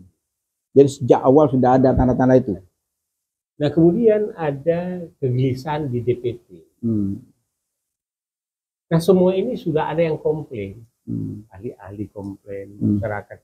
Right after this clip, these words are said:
Speaker 2: komplain. Tapi sepertinya K P U, ya, Bawaslu, ya, itu ndablek aja. Ya, dikomentari dan, tapi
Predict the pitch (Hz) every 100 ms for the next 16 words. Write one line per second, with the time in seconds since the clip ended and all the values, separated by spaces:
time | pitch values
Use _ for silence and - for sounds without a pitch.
0 | - 98 92 101 101 127 151 _ _ _
1 | _ _ _ _ - 214 226 - 185 165
2 | 190 180 180 208 208 208 208 190 - 151
3 | - 147 147 - 156 151 147 147 147 143
4 | 120 175 - _ _ _ _ _ _ _
5 | _ _ _ 117 139 147 135 - 139 143
6 | 139 139 139 135 147 147 _ _ _ _
7 | _ _ _ _ _ 123 165 180 _ _
8 | _ _ _ 170 - 262 262 - _ _
9 | 147 131 147 127 120 165 - 226 202 156
10 | 170 - _ _ _ _ _ _ _ _
11 | _ _ _ _ _ _ _ 208 269 262
12 | 190 180 170 170 165 165 170 175 160 156
13 | - 180 240